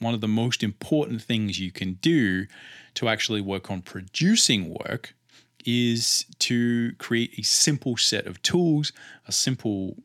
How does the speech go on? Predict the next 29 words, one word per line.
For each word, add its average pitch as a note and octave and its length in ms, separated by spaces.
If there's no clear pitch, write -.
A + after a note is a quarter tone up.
reliable G#2 580
process C3+ 640
that - 180
kind G#2 180
of F#2+ 80
works G2+ 300
for E3 100
you. E3+ 200
And C3 120
what A3+ 160
you F3 100
tend G3 300
to E3+ 100
find D#3 440
is A#2 240
that B2 240
even G#3+ 220
though E3 100
people C#3+ 280
may A#2 220
have, G#2+ 300
like, F#2+ 220
look, - 320
they, G#2+ 100
they - 140
have A2+ 180
a G2+ 60
complicated B2+ 640
s-, - 220